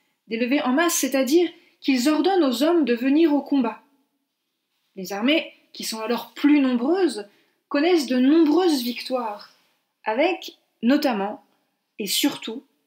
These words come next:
la victoire de Fleurus contre la coalition en juin mille sept cent quatre-vingt-quatorze.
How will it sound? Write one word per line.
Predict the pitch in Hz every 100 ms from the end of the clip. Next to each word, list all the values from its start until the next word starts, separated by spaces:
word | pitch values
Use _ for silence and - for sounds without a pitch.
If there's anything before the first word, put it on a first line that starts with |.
| _ _
la | 247 254
victoire | 277 - 359 240
de | 233
Fleurus | - - 294 254 254 - - - _ _
contre | - 339 320 247
la | 190
coalition | - 311 277 233 - 240 247 _ _ _ -
en | 226
juin | 214 214 269 302
mille | 214 254
sept | 262 226
cent | 254
quatre-vingt-quatorze. | 240 220 220 220 208 202 196 196 - -